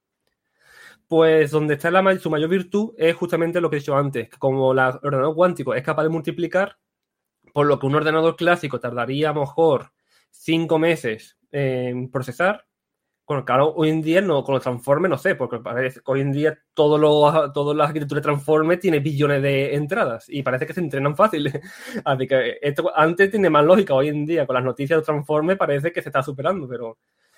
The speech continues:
eh, lo que a priori la cantidad de datos tardarías un montón de tiempo en procesarlo, un ordenador cuántico, gracias a uno de los principios de entrelazamiento, es decir, una de las cualidades que tiene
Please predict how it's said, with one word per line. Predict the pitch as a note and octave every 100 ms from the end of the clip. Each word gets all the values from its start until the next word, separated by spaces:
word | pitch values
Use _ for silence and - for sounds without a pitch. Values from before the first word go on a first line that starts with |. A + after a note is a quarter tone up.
| - C#3
eh, | D3 C#3 C3+ C3+
lo | D3+ C#3+
que | D3
a |
priori | D3 D3 E3+ F3+ F#3 F3
la | - E3
cantidad | E3 D#3+ D#3+ D#3+
de | D#3
datos | F3 E3 C3
tardarías | B2 B2 B2 C#3+ D#3 D3+ C#3+
un | D3+
montón | D3 D3+ D3+ D#3
de | D3
tiempo | E3+ D3
en |
procesarlo, | B2+ C3 C3+ F#3 F3 F3+
un | D3+
ordenador | D3+ D3 D3+ D3
cuántico, | D#3 D#3+ D#3+ D#3 F#3 - _ _ _ _ _
gracias | C#3 C#3+ D3 E3 D#3 D3+ D3
a | D3 D3 C#3+
uno | D3 D3+
de | D#3
los |
principios | D#3 D3+ D#3+ D3+ C3
de |
entrelazamiento, | B2+ B2+ B2 B2 D#3 E3+ E3 -
es | C#3
decir, | C3 - C3 - _ _ _ _ _ _ _
una | E3+ F#3
de | F#3
las | F3
cualidades | F#3 F3 D#3
que | C3+
tiene | D3+